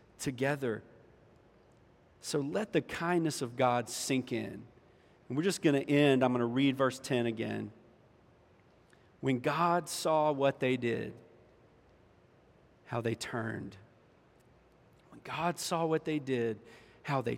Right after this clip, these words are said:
turned from their evil way, God relented of the disaster that he had said he would do to them, and he did not do it.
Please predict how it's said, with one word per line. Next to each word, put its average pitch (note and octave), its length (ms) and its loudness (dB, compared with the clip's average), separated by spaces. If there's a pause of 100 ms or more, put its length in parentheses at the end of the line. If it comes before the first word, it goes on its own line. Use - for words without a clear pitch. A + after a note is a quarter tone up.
turned D#3 540 0
from A2+ 180 -8
their A2+ 120 -6
evil C3+ 320 -4
way, G#2+ 400 -6 (760)
God C3 440 4
relented A#2 840 -2 (380)
of A2+ 180 -4
the A2+ 80 -12
disaster A2 880 0 (220)
that A#2+ 120 -2
he A#2+ 180 -2
had A2 120 -2
said A#2+ 420 0
he A#2 140 -2
would A2 140 -4
do A2+ 180 -2
to A#2 140 -10
them, A2 240 -6 (240)
and C3 100 -2
he A#2 80 -2
did A#2 200 -2
not A2 240 -4
do A2 180 -6
it. A2 120 -8